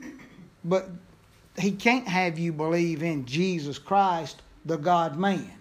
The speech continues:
Speaker 1: Because if you do, you can be saved.
Speaker 2: Amen.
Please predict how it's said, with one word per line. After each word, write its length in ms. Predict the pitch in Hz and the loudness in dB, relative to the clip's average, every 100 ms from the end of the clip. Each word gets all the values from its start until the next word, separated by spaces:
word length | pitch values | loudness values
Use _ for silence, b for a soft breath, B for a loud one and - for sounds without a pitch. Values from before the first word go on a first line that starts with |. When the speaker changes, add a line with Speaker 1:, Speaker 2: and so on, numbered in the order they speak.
| - _ - - - 185 175 160 _ _ _ _ _ _ _ - | -20 _ -20 -20 -20 -20 -20 -20 _ _ _ _ _ _ _ -4
Speaker 1:
Because 420 | 180 180 208 185 | -2 4 4 6
if 180 | 190 196 | 2 0
you 120 | 196 | -2
do, 580 | 151 226 262 226 196 202 202 - b b - _ _ | 4 4 6 4 4 2 -4 -20 b b -20 _ _
you 180 | 180 190 | -2 -2
can 240 | 185 156 | 0 -2
be 140 | 147 143 | -2 -4
saved. 760 | - 226 - 107 101 101 - - _ _ _ _ | -4 -4 -4 -6 -12 -18 -20 -20 _ _ _ _
Speaker 2:
Amen. 280 | 147 151 | -20 -18